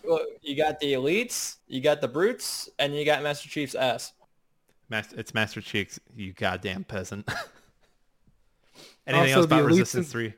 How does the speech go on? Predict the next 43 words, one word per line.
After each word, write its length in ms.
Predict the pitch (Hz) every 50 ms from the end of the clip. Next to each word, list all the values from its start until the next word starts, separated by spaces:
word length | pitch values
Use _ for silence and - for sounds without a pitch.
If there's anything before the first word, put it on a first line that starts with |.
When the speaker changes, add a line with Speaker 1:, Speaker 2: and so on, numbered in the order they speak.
| _ _ _ _ _ -
Speaker 3:
<laughs> 80 | 170 139 _ _ _ _ - - - - 135 - _
No. 320 | 131 120 110 104 107 110 131 143
It, 240 | 156 165 160 160 - 160
it, 260 | 165 170 160 147 - 175
honestly, 460 | 175 180 180 175 - 180 170 165 - - _ _
it's 160 | 202 262 - 349
a, 100 | 330 - - _ _ _ _ -
I, 200 | 175 196 240 247
I 120 | 156 180
enjoyed 320 | 226 233 202 175 185 185 185
it. 160 | 196 196 - _ _ _ _ _ _ _ _ _ _ _ _ _ -
I 120 | 165 170
mean, 120 | 165 160
I 40 | 156
think 240 | 147 180 165 165 147
two 180 | - - 165 156
is 100 | 156 143
still 200 | - - 143 135
by 160 | 131 135 131
far 180 | 123 - 135 127
the 80 | 123
best, 380 | 110 117 113 135 139 - - - _ _ _ _ _ _ _ _
but 200 | - 113 104 - _ _ _ _ _ _ _ _ _ _
I 60 | 202 196
enjoyed 260 | 143 110 101 95 104
it. 80 | 117 _ _ - -
Speaker 2:
I 40 |
think 160 | - 233 247 220
this 140 | 123 -
looks 160 | 110 101 - -
good. 280 | - 98 95 98 -
P 120 | - 151 156
S 100 | 143 -
three 160 | - 113 107
games 240 | 101 101 98 95 -
still 160 | - 104 95
look 180 | 90 90 -
really 200 | 107 101 92 92 90
good 180 | 95 92 90
whenever 340 | 92 92 92 92 90 92 92
I 80 | 90 90
look 220 | 92 90 87 _
back. 320 | - 98 92 92 - -